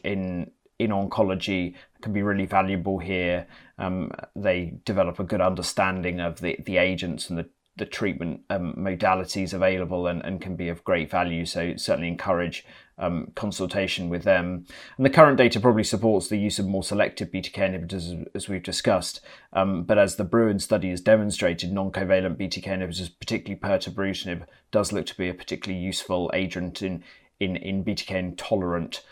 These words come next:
um, patients as well as those resistant. Um, so, uh, certainly another strong contender here. And, uh, as, as with the earlier, um, scenario, really the same conclusions exist with regards to car T cell therapy and,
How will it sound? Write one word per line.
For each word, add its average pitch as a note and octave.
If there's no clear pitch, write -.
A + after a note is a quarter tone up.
um, F2+
patients E2+
as F2
well F2+
as E2+
those E2+
resistant. E2
Um, F2
so, E2+
uh, E2+
certainly E2
another E2
strong E2+
contender E2
here. D2+
And, A#2
uh, G2
as, A#2+
as G#2
with G#2
the G2+
earlier, G2+
um, F2+
scenario, F#2+
really F#2
the F2+
same G2+
conclusions G2
exist -
with F#2+
regards F2+
to -
car E2+
T F#2+
cell F#2
therapy F2+
and, E2